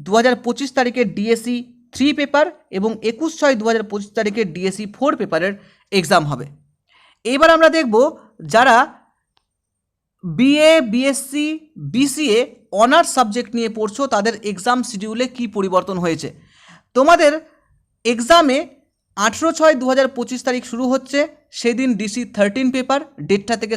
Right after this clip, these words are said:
সাড়ে তিনটা পর্যন্ত এক্সাম। উনিশ ছয় দু হাজার পঁচিশ তারিখ বৃহস্পতিবার ডিসি ফোরটিন পেপার, কুড়ি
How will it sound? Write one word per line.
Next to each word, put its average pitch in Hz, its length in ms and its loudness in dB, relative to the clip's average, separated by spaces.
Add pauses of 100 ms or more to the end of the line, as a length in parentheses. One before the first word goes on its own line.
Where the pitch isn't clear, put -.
সাড়ে 175 220 -2
তিনটা 233 240 -4
পর্যন্ত 226 300 -6
এক্সাম। 226 320 -2 (540)
উনিশ 285 300 0
ছয় 330 180 6
দু 285 100 -2
হাজার 285 160 2 (100)
পঁচিশ 254 320 -4
তারিখ 285 200 0 (360)
বৃহস্পতিবার 220 680 0 (360)
ডিসি 226 260 -4 (120)
ফোরটিন 196 420 0
পেপার, 262 240 0 (640)
কুড়ি 311 200 0